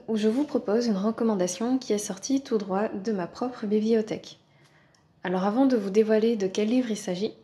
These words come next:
je voulais, comme mes invités, me prêter au jeu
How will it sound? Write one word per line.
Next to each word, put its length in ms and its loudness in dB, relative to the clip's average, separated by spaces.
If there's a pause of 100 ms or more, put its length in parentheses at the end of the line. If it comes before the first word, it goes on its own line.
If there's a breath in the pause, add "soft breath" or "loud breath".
(380 loud breath)
je 180 0
voulais, 380 2
comme 220 0
mes 160 0
invités, 420 0
me 140 2
prêter 300 -2
au 160 4
jeu 320 2